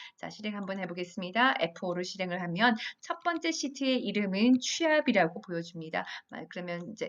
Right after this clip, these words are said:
세 번째 시트는, 자, 누굴까요? 자, 에프오로 실행을 해보면 세 번째 시트는 이월이라고 보여주고 있습니다. 그쵸? 따라서 우리가 기본적으로 알아야 될, 될 내용,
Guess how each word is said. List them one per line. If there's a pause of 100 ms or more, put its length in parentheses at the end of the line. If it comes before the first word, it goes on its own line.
세
번째
시트는,
자,
누굴까요? (240)
자,
에프오로
실행을
해보면
세
번째
시트는
이월이라고
보여주고
있습니다.
그쵸? (360)
따라서
우리가
기본적으로
알아야
될, (360)
될
내용,